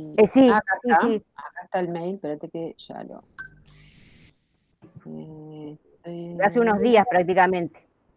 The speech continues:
Speaker 2: Sí, sí, lo mandó, no, fue hoy, creo, ¿no?
Speaker 1: No, sí, él lo mandó hoy, no, que el paper es de hace unos días.
Speaker 2: Ah, espérate, eh, estoy intentando acceder a la reunión, pero aún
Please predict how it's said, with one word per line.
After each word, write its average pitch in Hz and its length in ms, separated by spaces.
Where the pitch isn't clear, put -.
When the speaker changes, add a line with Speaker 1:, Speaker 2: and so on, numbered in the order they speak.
Speaker 2:
Sí, 233 200
sí, 226 140
lo 202 140
mandó, 190 640
no, 208 380
fue 214 140
hoy, 294 200
creo, 175 300
¿no? 330 340
Speaker 1:
No, 214 260
sí, 254 220
él 240 100
lo 302 80
mandó 262 280
hoy, 247 140
no, 247 140
que 220 60
el 202 100
paper 214 360
es 190 80
de 190 100
hace 190 180
unos 175 180
días. 165 340
Speaker 2:
Ah, 220 360
espérate, 196 760
eh, 175 1300
estoy - 240
intentando 214 480
acceder 196 300
a 190 40
la 180 40
reunión, 196 340
pero 180 180
aún 196 480